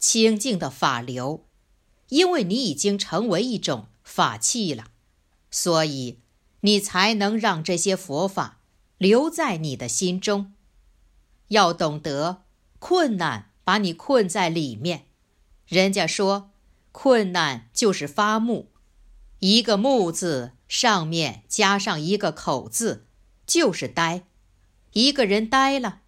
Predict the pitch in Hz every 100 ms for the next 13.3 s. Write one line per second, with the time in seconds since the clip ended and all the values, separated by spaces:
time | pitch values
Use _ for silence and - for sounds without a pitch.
0 | _ - 180 139 180 180 208 254 147 131
1 | - _ _ _ _ _ _ _ - 202
2 | 220 214 220 196 180 180 - 220 214 220
3 | 208 214 220 _ - 196 180 170 226 220
4 | 185 254 170 - _ _ _ _ _ -
5 | 220 208 190 175 190 196 170 160 220 180
6 | - 233 240 - 147 120 - _ - 180
7 | 165 208 175 160 208 254 - 143 - _
8 | _ _ - 208 156 156 165 143 - 127
9 | 131 _ _ _ - 254 214 175 165 170
10 | 202 - 254 147 - 151 - _ _ _
11 | _ _ _ _ 220 202 165 165 269 269
12 | 277 170 135 - 151 196 202 180 135 151
13 | 165 156 -